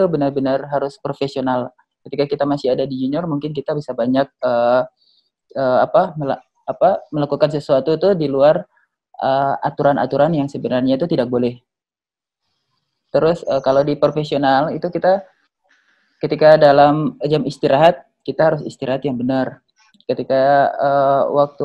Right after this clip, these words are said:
untuk latihan, kita harus, eh, benar-benar fokus, jangan terlalu banyak bercanda. Terus di pertandingan itu, menjelang pertandingan itu kita udah harus banyak fokus sampai ke pertandingan, karena di sema-,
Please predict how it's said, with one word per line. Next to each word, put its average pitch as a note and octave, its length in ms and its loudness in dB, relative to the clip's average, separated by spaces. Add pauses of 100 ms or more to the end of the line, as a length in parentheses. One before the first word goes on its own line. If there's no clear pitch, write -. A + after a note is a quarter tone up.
(140)
untuk C3+ 200 -8
latihan, C#3 440 -2
kita D#3 320 0
harus, C#3+ 320 -8
eh, C3+ 80 -2
benar-benar C3 480 -4
fokus, C3+ 400 -6
jangan C3 240 -4
terlalu C3 400 -4
banyak A#2 160 -6
bercanda. A#2 640 -6 (960)
Terus D3+ 240 -4
di D3 280 -4
pertandingan D3 840 -2
itu, D#3+ 160 -4 (240)
menjelang D3 320 -2
pertandingan D3+ 580 -4
itu F#3+ 460 -4
kita E3 240 -2
udah C#3+ 240 -2
harus D3 320 -4
banyak C3+ 240 -4
fokus C#3 400 -6
sampai C#3+ 240 -6
ke C#3 80 -10
pertandingan, C3 640 -6
karena C#3+ 300 -4
di C#3 80 -8
sema-, C#3 260 -8